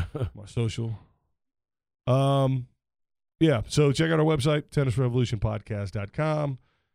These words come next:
Speaker 2: Our Instagram, I don't even know what it is. Twitter, one zero S R E V, Tennis Rev, at Tennis Rev on Twitter. Uh, retweet the episodes out.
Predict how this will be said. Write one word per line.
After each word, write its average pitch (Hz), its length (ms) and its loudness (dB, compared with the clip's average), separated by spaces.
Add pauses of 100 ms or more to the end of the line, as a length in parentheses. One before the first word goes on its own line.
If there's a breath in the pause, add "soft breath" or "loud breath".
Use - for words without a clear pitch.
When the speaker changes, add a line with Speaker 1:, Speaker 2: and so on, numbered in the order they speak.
(240)
Speaker 2:
Our 117 80 0
Instagram, 147 720 0
I 107 60 -10
don't 113 160 0
even 110 120 0
know 110 100 0
what 107 120 0
it 104 80 -4
is. 139 480 -2 (300)
Twitter, 151 580 2
one 131 460 -2 (120)
zero 107 840 -2 (340)
S - 500 -4
R 117 180 0
E 120 120 0
V, 113 360 -2
Tennis 120 360 -6
Rev, 101 440 -4
at 110 240 -10
Tennis 110 280 -6
Rev 101 420 -4
on 101 180 -6
Twitter. 123 360 -2 (500 soft breath)
Uh, 110 120 0
retweet 175 600 0 (480)
the 120 120 -4
episodes 131 440 0
out. 104 240 -4